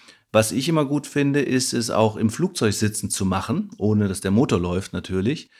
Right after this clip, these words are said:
so dass man, äh, im Flugzeug vielleicht auch gleich nochmal die entsprechende Umgebung hat, etwas zeigen kann,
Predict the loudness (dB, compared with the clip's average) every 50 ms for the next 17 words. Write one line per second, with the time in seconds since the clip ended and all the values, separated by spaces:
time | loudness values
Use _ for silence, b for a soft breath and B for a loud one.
0 | b b b b b b 0 2 4 4 4 2 2 2 2 4 6 6 6 6
1 | 4 2 2 0 2 2 2 0 0 -2 -4 -4 -4 -2 -2 -2 -2 0 0 0
2 | 0 0 0 -4 -4 -2 0 0 2 2 2 2 0 0 0 2 2 4 4 4
3 | 4 2 2 0 0 -2 -2 -2 -2 -2 -4 -4 -4 -2 0 0 0 0 0 0
4 | -2 0 0 0 0 0 0 -2 -4 -10 -10 -6 -6 -6 -6 -4 -2 -2 0 0
5 | 0 -2 -2 -2 -2 -2 -2 -2 -4